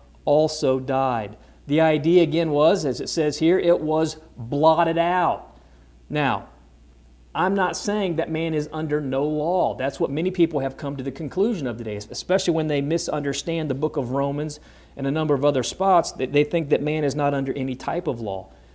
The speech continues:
And I'm not suggesting that man is not under some type of law today. What I am saying is, is the law which pointed to Christ, the law of Moses, when it came to an end, it was replaced by the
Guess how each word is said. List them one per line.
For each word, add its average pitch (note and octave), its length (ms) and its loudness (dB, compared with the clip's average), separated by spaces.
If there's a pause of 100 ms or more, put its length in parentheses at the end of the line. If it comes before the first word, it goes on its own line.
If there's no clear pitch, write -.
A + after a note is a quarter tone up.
(160)
And D#3 140 -2
I'm E3 180 2
not E3+ 200 0
suggesting D#3+ 540 2
that C#3+ 100 -6
man C#3+ 200 -2
is C3+ 120 -2
not C#3 180 -2
under C3 380 -4 (340)
some E3 320 -4
type C#3+ 280 -2
of B2 140 -8
law D3+ 240 2
today. A#2 380 -6 (300)
What C#3 180 2
I F3 160 4
am G#3+ 140 2
saying D3+ 400 -2
is, D3 240 4
is C3 140 -2
the C3+ 140 2
law F#3+ 360 6
which F3 280 0
pointed F#3 380 -2
to D3 140 -2
Christ, E3+ 720 0
the C#3 100 0
law C#3+ 260 2
of A#2+ 120 -4
Moses, C#3+ 720 -2 (760)
when D#3 300 -2
it A3+ 320 8
came G#3+ 220 2
to F3+ 160 8
an E3+ 100 0
end, G#3 400 4
it E3 100 2
was F3 220 0
replaced D3+ 480 -2
by C#3+ 180 2
the D#3+ 220 -2